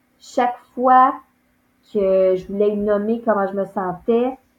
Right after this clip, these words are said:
puis que j'étais en détresse,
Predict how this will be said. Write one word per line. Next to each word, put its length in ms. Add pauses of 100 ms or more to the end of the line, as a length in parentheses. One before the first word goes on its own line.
(340)
puis 160
que 120
j'étais 560 (400)
en 200
détresse, 680